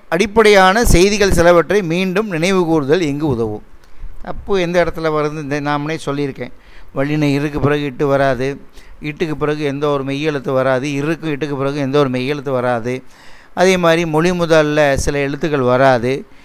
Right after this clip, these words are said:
நம்ம பதினொன்னாவதுலேயே படிச்சிருப்போம்,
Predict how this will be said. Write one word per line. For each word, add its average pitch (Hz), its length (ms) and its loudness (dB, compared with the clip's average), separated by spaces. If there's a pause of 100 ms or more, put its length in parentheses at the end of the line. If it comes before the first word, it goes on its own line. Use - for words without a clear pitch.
(200)
நம்ம 185 180 -2 (460)
பதினொன்னாவதுலேயே 170 800 4
படிச்சிருப்போம், 139 600 -2